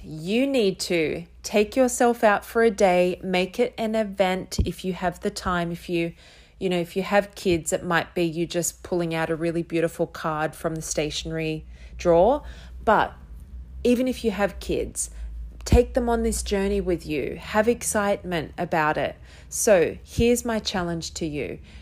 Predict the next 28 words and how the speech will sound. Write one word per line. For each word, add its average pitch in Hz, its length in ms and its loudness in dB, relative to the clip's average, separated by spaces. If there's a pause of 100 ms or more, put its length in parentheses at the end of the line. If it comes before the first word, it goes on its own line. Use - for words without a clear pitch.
(100)
You 240 160 6
are 254 80 6
going 233 280 -2
to - 160 -12
take - 280 -4
yourself 208 460 -2
out 160 220 -2
for 175 160 -2
a 180 60 0
really 202 320 0
beautiful 196 480 -2
day. 127 420 -4 (880)
You 190 260 2
are 220 100 2
going 196 300 2
to - 120 -6
purchase - 580 -2
the 247 220 -2
most 254 640 -2 (440)
beautifulest 220 960 0 (260)
card 190 580 4
that 185 160 0
you 208 120 -2
can 233 200 -8
get 226 220 -2
your 240 140 4
hands 220 360 2
on. 160 320 0